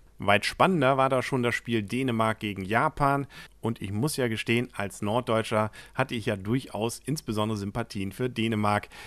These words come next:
Äh, leider hat's nix genutzt. Japan hat nämlich drei zu eins gewonnen.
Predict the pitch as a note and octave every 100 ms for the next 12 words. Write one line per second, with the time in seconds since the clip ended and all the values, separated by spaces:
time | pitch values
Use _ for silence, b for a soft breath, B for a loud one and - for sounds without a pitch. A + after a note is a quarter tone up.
0 | B - - - - G2+ G2+ F#2+ G#2+ G2+
1 | - F#2+ - - A#2 A2 G#2 - - G2
2 | G2+ - A2 G#2 G#2 G2+ - - G2+ B2
3 | - A2 G#2+ G#2+ - F2+ A#2 B2 A#2+